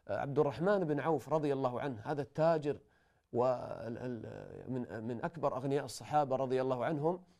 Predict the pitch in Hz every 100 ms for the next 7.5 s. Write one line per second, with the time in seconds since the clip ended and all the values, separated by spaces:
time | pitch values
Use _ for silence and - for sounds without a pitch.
0 | _ _ _ _ - 220 233 185 185 180
1 | 165 196 151 151 175 175 139 135 - _
2 | _ _ - 202 180 156 123 127 160 160
3 | 185 190 185 131 160 202 175 147 120 127
4 | 117 110 104 104 113 - _ - 220 175
5 | 151 151 135 175 156 139 127 117 110 98
6 | 107 - - _ _ _ _ _ _ -
7 | - 131 123 110 127